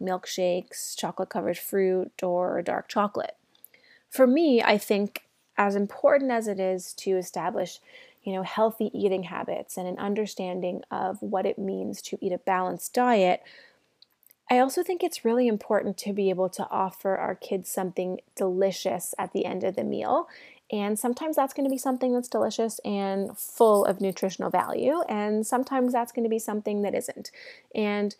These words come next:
if I didn't have picky eaters, I might be inclined to say, you know, "Forget dessert, you don't need it, you can save those treats for other times." But because I've lived through having picky eaters, I know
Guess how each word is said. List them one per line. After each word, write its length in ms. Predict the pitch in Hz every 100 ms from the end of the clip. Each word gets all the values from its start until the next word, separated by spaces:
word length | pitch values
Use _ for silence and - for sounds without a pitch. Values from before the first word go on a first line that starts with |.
| _
if 120 | 240 240
I 60 |
didn't 280 | 240 285 311
have 200 | 370 -
picky 320 | 269 247 240
eaters, 540 | - 190 190 269 330 - _ _ _ _ _ _ _ -
I 80 | 226
might 220 | 214 226
be 100 | 254
inclined 460 | 254 240 214 214 208
to 80 |
say, 560 | 208 - 208 196 190 185 _ _ -
you 100 | 202
know, 160 | 190
"Forget 440 | - - 202 202 -
dessert, 440 | 196 185 190 226
you 100 | -
don't 200 | 202 196
need 180 | 190 180
it, 160 | 269 311
you 140 | 226
can 160 | - 202
save 260 | - 185
those 220 | - 190 -
treats 460 | - 190 - -
for 340 | - 190 190 -
other 240 | 190 -
times." 560 | - - - - 285 285
But 240 | - 214 - - - -
because 260 | 233 254 285
I've 160 | 277
lived 440 | 202 196 208 196 -
through 280 | - 196 190
having 360 | 185 190 190
picky 280 | 185 202 -
eaters, 500 | 175 - 233 285 269
I 200 | - 196
know 440 | 190 180 - -